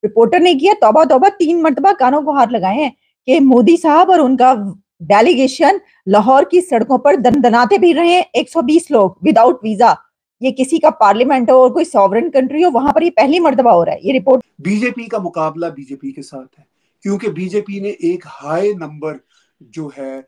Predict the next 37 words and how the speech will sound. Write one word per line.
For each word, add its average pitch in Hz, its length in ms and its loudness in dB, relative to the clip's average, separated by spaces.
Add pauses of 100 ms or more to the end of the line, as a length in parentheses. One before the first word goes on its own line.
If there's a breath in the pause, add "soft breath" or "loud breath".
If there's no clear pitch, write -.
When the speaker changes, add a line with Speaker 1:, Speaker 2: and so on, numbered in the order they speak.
(160)
Speaker 2:
वो 156 140 -12
एक 143 120 -16
हाई 180 300 -10
स्टेक 156 360 -16
सेट 139 240 -16
कर 135 140 -18
दिया 131 220 -16
कि 139 100 -20
हम 143 100 -16
चार 139 240 -10
सौ 135 140 -18
पार 131 260 -12
जाएंगे 143 340 -14
अपने 160 360 -14
alliance 120 360 -16
के - 100 -20
साथ। - 240 -20 (380)
Speaker 1:
हम्म। 170 200 -20 (380)
Speaker 2:
और 175 220 -4
उनके 214 180 -14
पास 202 400 -10
जो 170 340 -12
दो 170 280 -10
हज़ार 170 160 -16
उन्नीस 165 320 -16
का 175 80 -16
election 147 400 -16
है 151 140 -20 (140)
उसमें 165 340 -10
गालबन 143 300 -8
उनके 143 140 -18
पास 139 240 -16
तीन 143 120 -10
सौ 147 120 -20
तीन 127 240 -20
सीटें - 280 -20
हैं, - 140 -20